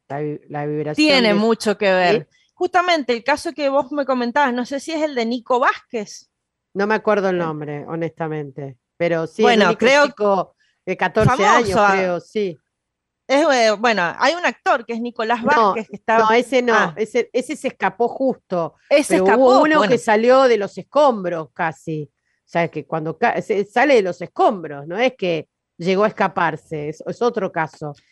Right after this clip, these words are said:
Speaker 1: Bueno, no
Speaker 2: Muy
Speaker 1: importa,
Speaker 2: buena la,
Speaker 1: igual
Speaker 2: la pregunta de Flavia, voy a la pregunta de Flavia, la vibración. Cuando nosotros elevamos nuestra vibración, trabajamos sobre nuestra espiritualidad,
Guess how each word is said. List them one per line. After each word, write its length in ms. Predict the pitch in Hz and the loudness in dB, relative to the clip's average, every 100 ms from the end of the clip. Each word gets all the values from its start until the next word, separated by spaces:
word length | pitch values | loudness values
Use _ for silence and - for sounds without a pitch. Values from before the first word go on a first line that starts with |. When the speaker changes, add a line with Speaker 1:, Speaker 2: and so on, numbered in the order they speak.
| _ _ - | _ _ 0
Speaker 1:
Bueno, 180 | 226 240 | 2 4
no 40 | |
Speaker 2:
Muy 100 | 302 | 4
Speaker 1:
importa, 260 | 349 381 381 | 4 4 4
Speaker 2:
buena 80 | |
la, 80 | 381 | 4
Speaker 1:
igual 280 | 359 262 247 | 4 4 2
Speaker 2:
la 180 | 240 254 | 0 -2
pregunta 520 | 254 262 294 339 349 330 | 0 0 0 -2 2 2
de 80 | 320 | 2
Flavia, 480 | - 208 170 156 160 | -2 -8 -8 -8 -6
voy 100 | 220 | 0
a 80 | 247 | 2
la 120 | 254 | 0
pregunta 300 | 233 240 247 | -2 -4 -4
de 40 | 240 | -6
Flavia, 460 | - 165 151 139 | -4 -4 -6 -8
la 200 | - 208 | -2 0
vibración. 800 | 226 226 220 202 - 185 143 151 - | 0 0 0 -2 -4 -6 -6 -10 -4
Cuando 260 | 196 202 | -2 0
nosotros 400 | 208 330 370 370 | -2 -4 -4 -4
elevamos 380 | 330 247 262 277 269 | 0 2 2 0 -2
nuestra 240 | 262 226 | -4 -6
vibración, 680 | 214 190 190 - 208 160 156 | -4 -4 -6 -6 -6 -6 -6
trabajamos 720 | 180 160 160 233 240 277 277 | -2 -2 -2 -2 -2 -2 -4
sobre 260 | 240 226 | -4 -2
nuestra 280 | 214 202 196 | -4 -6 -10
espiritualidad, 840 | 160 196 190 196 196 226 208 175 | -10 -6 -4 0 0 2 0 0